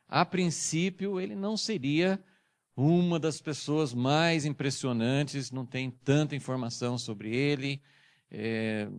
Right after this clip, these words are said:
e tem outros profetas que escreveram, que profetizaram muito mais do que ele.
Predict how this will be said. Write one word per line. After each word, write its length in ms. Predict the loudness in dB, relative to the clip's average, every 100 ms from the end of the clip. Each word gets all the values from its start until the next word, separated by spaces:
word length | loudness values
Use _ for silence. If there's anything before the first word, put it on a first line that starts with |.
| -14 -10
e 380 | -8 -6 -10 -6
tem 160 | -2 4
outros 300 | 6 4 2
profetas 720 | -4 -4 2 4 4 2 -4
que 100 | -4
escreveram, 680 | -6 -6 -4 0 2 2 0
que 240 | -4 -6
profetizaram 600 | -6 -6 -6 -4 0 0
muito 280 | 0 -2 -4
mais 400 | -2 2 2 0
do 100 | -4
que 140 | -8 -2
ele. 400 | 0 0 -2